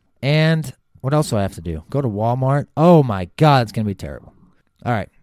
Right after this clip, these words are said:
So thank you guys for listening, if you did listen,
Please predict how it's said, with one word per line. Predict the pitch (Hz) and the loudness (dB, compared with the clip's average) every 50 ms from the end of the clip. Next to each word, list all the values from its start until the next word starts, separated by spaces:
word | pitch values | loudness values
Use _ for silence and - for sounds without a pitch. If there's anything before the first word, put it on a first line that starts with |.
| _ - - _ _ | _ -20 -20 _ _
So | - 139 143 | -4 -2 0
thank | - 202 202 185 | 2 2 0 0
you | 190 170 | 2 4
guys | 175 165 160 151 | 4 4 4 2
for | - - 147 | 0 -2 -4
listening, | 123 120 143 180 175 - 170 165 156 160 160 165 151 131 - _ _ _ | -2 0 0 0 0 0 -2 -4 -2 -2 -4 -4 -8 -12 -20 _ _ _
if | - 110 - | -16 -8 -8
you | 135 127 | -4 -2
did | 143 151 143 | -2 -2 0
listen, | 143 143 143 - - 143 143 143 131 135 | 0 -2 -2 -2 -4 -6 -6 -8 -10 -16